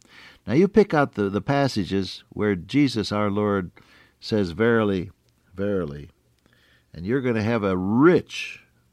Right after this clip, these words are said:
Bible study. You try it for yourself. Anyhow, in this tenth chapter, he starts out by saying, "This is really true. You can take this to the bank. You can depend on this. This is absolutely true."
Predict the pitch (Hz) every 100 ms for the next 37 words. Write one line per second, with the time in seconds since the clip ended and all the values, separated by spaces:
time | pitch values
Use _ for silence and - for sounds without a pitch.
0 | - 117 113 90 87 - 104 80 57 _
1 | _ _ _ _ _ _ 107 113 123 110
2 | 90 87 78 - 78 50 _ _ _ _
3 | 151 143 90 85 - _ _ _ - -
4 | - _ _ _ - 151 156 185 - 165
5 | 156 - 165 143 - 107 113 - 147 131
6 | 147 120 95 _ 98 101 95 120 120 117
7 | 123 151 113 92 - 120 147 151 143 -
8 | 143 113 135 131 131 113 156 - 104 90
9 | 85 82 80 127 127 120 107 110 160 151
10 | 117 107 160 117 - - 123 127 120 -
11 | - 147 - 127 120 117 120 - 156 98
12 | 85